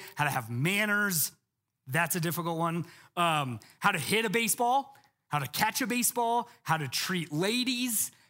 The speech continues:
how to treat everyone, um, how to meet new people. But lately,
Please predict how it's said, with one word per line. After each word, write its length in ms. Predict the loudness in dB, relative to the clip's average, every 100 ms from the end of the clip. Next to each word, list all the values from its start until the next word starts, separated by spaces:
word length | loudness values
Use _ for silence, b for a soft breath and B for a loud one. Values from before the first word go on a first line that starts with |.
| -2
how 120 | -2
to 100 | -2
treat 340 | -4 -4 -6 -4
everyone, 840 | -2 0 -2 -2 0 0 0 -2 b b b -2
um, 180 | 0
how 140 | 2 2
to 60 | 2
meet 240 | -2 -2
new 140 | -4 -4
people. 600 | -4 -4 -2 -2 -4 -10 _ _ _ _ _ -20 -4
But 180 | -2 -2
lately, 720 | 0 -2 -2 -2 -2 -2 -6